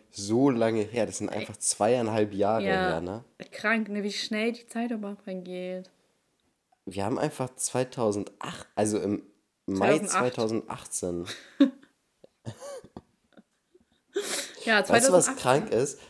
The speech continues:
Speaker 2: Was?
Speaker 1: Zweitausendacht ist für mich das Obama-Jahr.
Speaker 2: Ja?
Speaker 1: Ja, ich, ich versteh's nicht. Ich bin Deutscher und verbinde zweitausendacht mit
Speaker 2: Aber da
Speaker 1: Obama. Wie
Speaker 2: war ja auch voll viel im Radio, also ehrlich.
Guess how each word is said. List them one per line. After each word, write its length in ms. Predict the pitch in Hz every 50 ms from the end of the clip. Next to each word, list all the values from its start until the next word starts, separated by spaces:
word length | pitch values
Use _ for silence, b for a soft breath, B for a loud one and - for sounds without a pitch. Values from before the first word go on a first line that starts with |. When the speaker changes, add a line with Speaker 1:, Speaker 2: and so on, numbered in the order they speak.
| B
Speaker 2:
Was? 180 | B - - -
Speaker 1:
Zweitausendacht 880 | - - 113 117 - 127 110 104 104 107 - - - 147 165 - - - - -
ist 140 | 117 -
für 160 | - - 123 113
mich 200 | 127 135 - -
das 220 | 127 117 - -
Obama-Jahr. 960 | 107 104 - - 98 98 113 117 107 87 80 80 78 78 76 76 76 78 - - _ _ _ _ _ _ _ _ _ -
Speaker 2:
Ja? 300 | 208 202 208 254 339 403 - _ _ _ _ _ _ _ _ _ _ _ _ -
Speaker 1:
Ja, 300 | - 90 104 123 - - - 92
ich, 120 | - -
ich 140 | - - -
versteh's 520 | - 98 98 101 - - 135 147 139 143
nicht. 180 | 107 92 - -
Ich 100 | - -
bin 180 | 110 107 101
Deutscher 640 | - 104 120 151 - - - 117 117 139 208 - - _ -
und 180 | - 113 117 -
verbinde 360 | - 104 101 123 131 147 139
zweitausendacht 720 | - - 127 117 113 120 107 101 110 - - - - - -
mit 140 | 123 107 -
Speaker 2:
Aber 220 | 220 208 202 -
da 100 | - 202
Speaker 1:
Obama. 180 | - - 190 185
Wie 200 | 190 - - 196
Speaker 2:
war 120 | 196 202
ja 160 | 202 202 202
auch 40 | 196
voll 280 | - - - 247 220 208
viel 200 | - 226 220 214
im 100 | 196 180
Radio, 560 | - - 185 185 185 185 175 180 175 170 165
also 240 | 151 170 175 180 -
ehrlich. 640 | - 175 175 170 175 175 170 170 170 170 - -